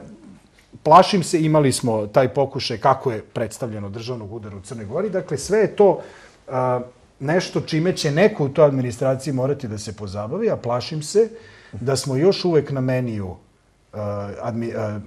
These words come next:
birokrata iz State Departmenta, ljudi iz drugog i trećeg ešalona, i da, a, smo daleko od uticaja na Belu kuću, a kamoli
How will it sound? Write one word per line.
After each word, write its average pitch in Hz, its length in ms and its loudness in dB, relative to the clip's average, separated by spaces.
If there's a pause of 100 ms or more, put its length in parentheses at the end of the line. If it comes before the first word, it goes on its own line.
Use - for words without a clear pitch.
(140)
birokrata 117 760 0
iz 101 140 -8
State 117 200 -8
Departmenta, 101 760 -8
ljudi 113 360 -6 (140)
iz 107 220 -8
drugog 139 460 2
i 101 80 -8
trećeg 113 420 -4
ešalona, 151 580 -4 (440)
i 147 160 -4
da, 135 480 2
a, 117 160 -4
smo 120 200 -8
daleko 123 420 -2
od 127 140 0
uticaja 127 440 -6
na 117 100 -8
Belu 117 300 -4
kuću, 131 380 -6
a 101 100 -4
kamoli 113 540 -6